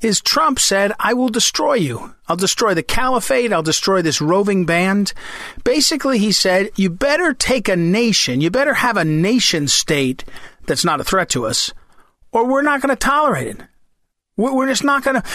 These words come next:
we're not gonna be allowing stateless terrorism," as another example. In other words, the Trump doctrine, from the so-called peace plan to,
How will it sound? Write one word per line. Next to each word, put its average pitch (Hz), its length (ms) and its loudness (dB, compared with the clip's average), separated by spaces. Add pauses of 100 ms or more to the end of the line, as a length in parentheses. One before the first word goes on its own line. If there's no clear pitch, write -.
(140)
we're 214 80 2
not 226 340 2
gonna 269 180 2
be 233 240 0
allowing 190 800 2 (320)
stateless 208 580 0
terrorism," 202 480 2
as 156 120 0
another 240 260 2
example. 143 540 -2
In 220 120 0
other 285 200 2
words, 175 340 2 (260)
the 190 120 0
Trump 294 540 0
doctrine, 135 800 -2 (680)
from 196 300 0
the 156 140 2 (320)
so-called 180 500 0
peace 240 380 2
plan 220 680 0 (460)
to, 175 180 0